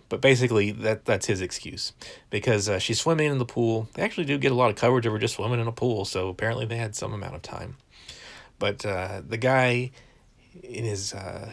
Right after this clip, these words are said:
killer uniform, he's got this, uh, this net, this butterfly net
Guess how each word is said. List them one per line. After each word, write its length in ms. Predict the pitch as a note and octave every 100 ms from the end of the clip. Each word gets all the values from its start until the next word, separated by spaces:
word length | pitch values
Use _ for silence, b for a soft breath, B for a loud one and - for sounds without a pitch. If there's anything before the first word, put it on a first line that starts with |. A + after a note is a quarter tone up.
| -
killer 260 | D3 C3
uniform, 460 | A#2 A2+ - A#2 A2+
he's 140 | G2+
got 200 | A#2+ G#2+
this, 320 | - G#2 -
uh, 220 | G#2 F#2+ - -
this 220 | A2+ -
net, 500 | G#2+ A2+ A#2 - - _ -
this 180 | G#2
butterfly 580 | - G#2+ A2+ - G#2+ G#2
net 300 | G2+ G#2 -